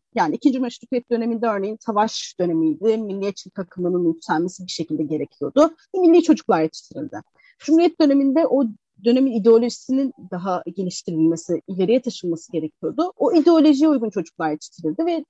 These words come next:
çocuk edebiyatı da bu anlamda bir araç olarak kullanıldı. Fakat günümüzde bundan farklı olarak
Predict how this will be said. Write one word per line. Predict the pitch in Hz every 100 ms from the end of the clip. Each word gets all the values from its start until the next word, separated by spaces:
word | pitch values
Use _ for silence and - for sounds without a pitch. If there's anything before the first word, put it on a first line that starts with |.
| _ _
çocuk | - 285 302
edebiyatı | 240 208 -
da | 247
bu | 285
anlamda | 220 196 285
bir | 214
araç | 208 - -
olarak | 151 - _ -
kullanıldı. | 131 - - - _ _ - _ _ _ _ -
Fakat | - 370 -
günümüzde | 247 381 403 233
bundan | 247 339 247
farklı | 277 269 -
olarak | 285 208 - -